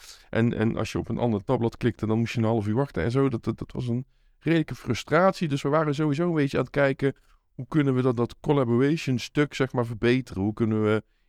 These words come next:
intern beter samenwerken? Want, eh, eh, ja, dat was ook midden in coronatijd volgens mij. Dus dat hele hybride werken, dat speelde ook al. Al deden wij dat voor corona ook al, thuiswerken en op kantoor, et cetera. Maar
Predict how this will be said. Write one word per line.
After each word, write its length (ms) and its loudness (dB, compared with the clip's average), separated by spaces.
intern 520 2
beter 280 4
samenwerken? 680 0
Want, 240 -2
eh, 380 0
eh, 140 -6
ja, 260 0
dat 160 -2
was 160 -2
ook 160 2
midden 240 2
in 80 -2
coronatijd 580 0
volgens 240 -2
mij. 200 0
Dus 220 -4
dat 120 -12
hele 200 4
hybride 420 0
werken, 320 0
dat 80 -2
speelde 340 -2
ook 260 0
al. 260 2
Al 120 -2
deden 240 2
wij 100 2
dat 160 -2
voor 180 -2
corona 280 -2
ook 220 -2
al, 120 -4
thuiswerken 580 -2
en 80 -4
op 100 -8
kantoor, 320 -8
et 60 -10
cetera. 360 -4
Maar 260 0